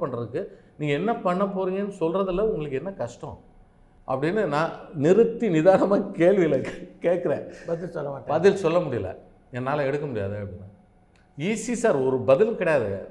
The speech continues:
Speaker 1: ஒரு out of ego, ஒரு, ஒரு, ஒரு superiority complex, வேற ஒண்ணுமே கிடையாது." "சரிம்மா, அப்படின்னா நான் ஒண்ணும் பண்ண முடியாது, நீங்க அவர்கிட்ட சொல்லுங்க" அப்படின்னா. அவர் உடனே சொன்னாரு, "சரி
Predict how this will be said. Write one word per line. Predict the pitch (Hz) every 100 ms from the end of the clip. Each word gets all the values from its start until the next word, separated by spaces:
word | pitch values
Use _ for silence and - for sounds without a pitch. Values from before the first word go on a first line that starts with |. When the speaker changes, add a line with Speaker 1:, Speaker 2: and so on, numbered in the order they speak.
| -
Speaker 1:
ஒரு | 131 135
out | 131 156
of | 185
ego, | 127 156 220 180 - 98 - - -
ஒரு, | 135 120 117
ஒரு, | 117 113
ஒரு | 113 117 117
superiority | 160 196 202 151 127
complex, | 127 147 147 104 - -
வேற | 123 131
ஒண்ணுமே | 139 147 147
கிடையாது." | 120 92 87 90 _ _ _ - - _ _ _ _ _ _ _ _ -
"சரிம்மா, | 160 165 156 139 131 123 117
அப்படின்னா | 120 131 143 127 110 104 104 101
நான் | 101 113 107 104 101 98 98 98 98 -
ஒண்ணும் | - 127 120 95
பண்ண | 110 120
முடியாது, | 107 104 165
நீங்க | 170 107 95 95 110
அவர்கிட்ட | 107 110
சொல்லுங்க" | - 107 101 92
அப்படின்னா. | 92 95 98 - - -
அவர் | 156 165
உடனே | 170 185
சொன்னாரு, | 160 127 139 135 135
"சரி | 156 143 135